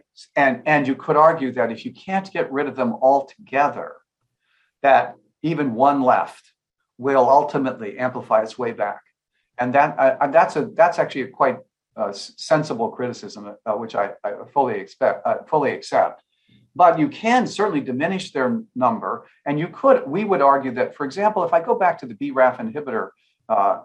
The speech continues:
e-, e-, examples there, where obviously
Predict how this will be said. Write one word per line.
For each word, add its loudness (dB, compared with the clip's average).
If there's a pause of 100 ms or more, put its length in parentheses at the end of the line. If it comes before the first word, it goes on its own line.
e-, -6 (100)
e-, -4
examples -4
there, 0 (300)
where 2 (100)
obviously 2